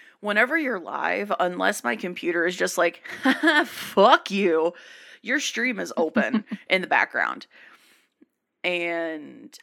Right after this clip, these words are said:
Speaker 1: I'm coming up on my seven, uh, my seven-month subscription renewal is waiting, and I haven't redeemed it
Speaker 2: Oh, jeez.
Speaker 1: on stream yet because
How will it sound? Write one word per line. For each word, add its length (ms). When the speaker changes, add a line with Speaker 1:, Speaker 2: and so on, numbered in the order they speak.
Speaker 1:
I'm 220
coming 300
up 160
on 100
my 180
seven, 800
uh, 80
my 500
seven-month 1200
subscription 760
renewal 580
is 180
waiting, 640
and 160
I 100
haven't 460
redeemed 580
it 160
Speaker 2:
Oh, 160
jeez. 580
Speaker 1:
on 180
stream 540
yet 260
because 640